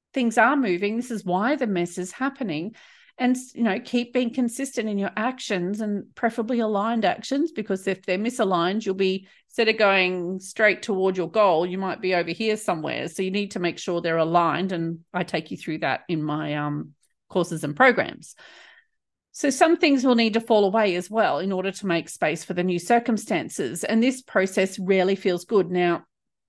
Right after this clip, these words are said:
the, an example might be you might, um, have a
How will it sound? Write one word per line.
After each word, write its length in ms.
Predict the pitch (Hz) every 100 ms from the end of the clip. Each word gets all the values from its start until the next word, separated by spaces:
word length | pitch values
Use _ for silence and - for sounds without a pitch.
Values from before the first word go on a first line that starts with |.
| _ _ _ _ _ 160
the, 260 | 185 -
an 120 | 202
example 560 | 185 170 185 190 - 180
might 260 | 170 160 -
be 320 | 170 165 170
you 140 | 180
might, 500 | 175 170 160 - -
um, 440 | 180 165 160 165 - _ _ _ _ _ -
have 460 | 170 165 160 165
a 380 | - 175 160